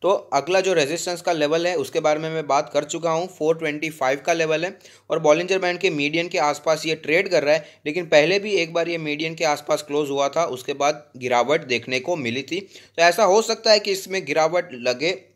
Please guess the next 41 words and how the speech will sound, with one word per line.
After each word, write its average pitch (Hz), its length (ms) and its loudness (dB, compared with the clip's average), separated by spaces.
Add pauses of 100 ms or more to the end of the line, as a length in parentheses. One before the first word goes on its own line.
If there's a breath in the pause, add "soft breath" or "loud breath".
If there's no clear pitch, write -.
(440)
लेकिन 151 360 -2
लॉन्ग 160 340 2
टर्म 202 120 -2
के 196 100 -4
लिए 196 160 0
बात 175 240 0
करें 185 200 -6
तो 196 100 -4
करंट 185 320 0
मार्केट 170 320 -6
प्राइस 165 220 -2
में 175 100 -6
आपको 160 240 -6
बिल्कुल 151 340 -6
भी 165 140 -6
रिकमेंड 156 440 -4
नहीं 127 220 -4
कर 160 160 0
रहा 156 140 -4
हूँ 180 220 -6 (600 loud breath)
पोजीशन 151 400 0
बनाने 151 300 -2
के 160 100 -6
लिए। 156 240 0
वैसे 147 340 2
तो 202 160 0
लॉन्ग 170 260 0
टर्म 208 120 0
में 185 120 -4
ये 170 220 0
प्राइस 170 260 0
भी 175 100 -6
बुरा 151 280 2
नहीं 139 260 -2
है, 180 120 0
लेकिन 156 320 -4
मुझे 139 240 -2
लगता 190 280 0
है 185 100 2
कि 196 120 -8
ये 165 420 -2